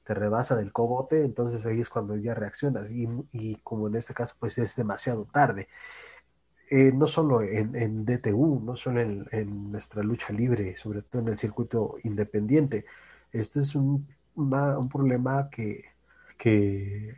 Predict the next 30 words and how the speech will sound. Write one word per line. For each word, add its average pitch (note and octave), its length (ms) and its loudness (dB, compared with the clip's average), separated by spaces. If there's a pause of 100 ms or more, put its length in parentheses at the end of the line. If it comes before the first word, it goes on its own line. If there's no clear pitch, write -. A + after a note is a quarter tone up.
(120)
es A2 160 0
de, B2 300 4
de G#2 140 -2
toda A2 160 -4
la C3 120 -2
sociedad - 320 -6
en A#2+ 60 -4
general A#2 320 -2
en, B2 240 -6
en A2 80 -6
nuestro G#2 300 -8
país. C3+ 480 -2 (520)
Esa A2 200 0
es E3 60 4
la D3+ 100 4
forma B2+ 240 2
de D#3 100 2
pensar G#2 460 -4
de D#3 80 2
muchísimas C3 560 0
personas, C3+ 600 -6 (120)
y A2 160 2
hasta D#3 200 -2
cuando G#2+ 440 0
de G#2+ 100 -2
verdad G#2+ 320 2
sienten B2+ 560 2
los, G#2 160 -6 (240)
los G2 260 -4 (260)
fregadazos, G#2+ 800 2